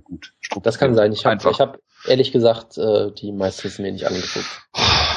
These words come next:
Speaker 1: Jonas, du bist voll die
Speaker 2: Ja.
Speaker 1: Enttäuschung für mich so.
Speaker 2: Ja, das war mir schon klar irgendwie.
Speaker 1: Gut. Ähm, über was reden wir in den Prelims?
Speaker 2: Ich hab nichts gesehen.
Speaker 1: Du hast nicht Ilya,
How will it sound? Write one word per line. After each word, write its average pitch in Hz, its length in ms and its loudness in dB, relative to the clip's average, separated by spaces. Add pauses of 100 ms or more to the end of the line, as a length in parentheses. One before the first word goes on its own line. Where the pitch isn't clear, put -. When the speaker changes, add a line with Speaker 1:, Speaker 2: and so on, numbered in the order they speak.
(120)
Speaker 1:
Jonas, - 720 -14
du 107 60 -8
bist 104 160 0
voll 110 140 4
die 104 60 2
Speaker 2:
Ja. 95 60 4
Speaker 1:
Enttäuschung 92 360 2
für 90 140 -6
mich 87 180 -6
so. 90 240 -2 (640)
Speaker 2:
Ja, 101 140 -6
das - 340 -12
war 92 80 -2
mir 101 140 -8
schon 92 180 -10
klar 95 240 -6
irgendwie. - 300 -10 (500)
Speaker 1:
Gut. - 460 2 (340)
Ähm, 135 680 2 (180)
über 143 100 0
was 156 200 2
reden 135 120 2
wir 123 40 0
in 113 60 0
den 98 80 -4
Prelims? 90 560 -10 (340)
Speaker 2:
Ich - 120 -8
hab 131 120 -2
nichts 123 260 -2
gesehen. 92 320 -10 (840)
Speaker 1:
Du 104 100 -6
hast 120 180 -2
nicht 156 340 -6
Ilya, 160 320 4